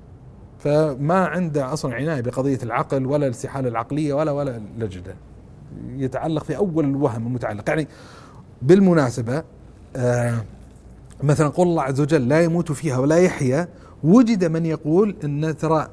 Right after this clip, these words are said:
أحكام الجمع بين النقيضين وارتفاع النقيضين من الأحكام متعلق بهذه الحياة الدنيا، وإلا يجوز في الحياة الأخروية أن يجتمع النقيضان ويرتفع النقيضان. طبعا هذه إشكالية، آه، إشكالية خطيرة، ولتجد العلماء من يناقشون قضية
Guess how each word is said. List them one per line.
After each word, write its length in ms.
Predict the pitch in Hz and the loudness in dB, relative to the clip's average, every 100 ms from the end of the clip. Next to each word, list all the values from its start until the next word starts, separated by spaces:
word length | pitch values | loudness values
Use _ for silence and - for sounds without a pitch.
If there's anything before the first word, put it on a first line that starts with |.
| - | -6
أحكام 420 | 127 - 190 180 | -6 -2 -2 0
الجمع 340 | 139 127 160 | 0 0 0
بين 160 | 123 135 | 0 0
النقيضين 460 | 135 123 127 143 131 | 0 -2 -2 0 0
وارتفاع 380 | 117 123 151 | -4 -4 -4
النقيضين 440 | 143 143 147 147 151 | -2 -4 -2 -2 -2
من 80 | 143 | -4
الأحكام 340 | - - 170 | -6 -6 -6
متعلق 360 | 139 143 156 139 | -6 -6 -6 -4
بهذه 200 | 151 147 | -4 -4
الحياة 220 | - 139 | -4 -6
الدنيا، 340 | 131 127 113 110 | -4 -2 -2 0
وإلا 460 | 147 190 170 165 - - - - | 2 4 2 0 -4 -20 -20 -2
يجوز 300 | 151 165 233 | 2 4 2
في 60 | 151 | 0
الحياة 260 | 151 175 165 | -4 -2 -2
الأخروية 720 | 156 - 143 147 165 165 156 | -4 -2 -2 -2 -2 -2 0
أن 140 | 202 185 | -2 -2
يجتمع 360 | 143 139 165 143 | -4 -2 -4 -2
النقيضان 440 | 143 139 139 190 | -4 -4 -4 -2
ويرتفع 360 | 175 143 139 117 | -2 -4 -6 -6
النقيضان. 440 | 113 107 110 87 - - - - - - - | -8 -6 -8 -10 -18 -20 -20 -20 -20 -20 -8
طبعا 180 | 127 120 | -6 -2
هذه 220 | 147 139 | 0 -2
إشكالية، 580 | 117 135 143 160 156 143 - - - - - 123 | -4 -6 -2 -2 -2 -6 -14 -20 -20 -20 -18 -10
آه، 540 | 123 120 120 117 113 | -6 -4 -4 -6 -8
إشكالية 480 | - - 113 127 131 | -14 -10 -6 -2 -2
خطيرة، 420 | 117 123 160 107 - - - - - - - - - | -4 0 0 0 -8 -20 -20 -20 -20 -20 -20 -20 -12
ولتجد 440 | 117 120 151 151 135 | -6 -2 0 0 0
العلماء 360 | 131 170 135 | -2 -2 -2
من 80 | 127 | -2
يناقشون 420 | 135 135 - 165 | -2 -2 -4 -8
قضية 360 | 131 131 156 | -6 -4 0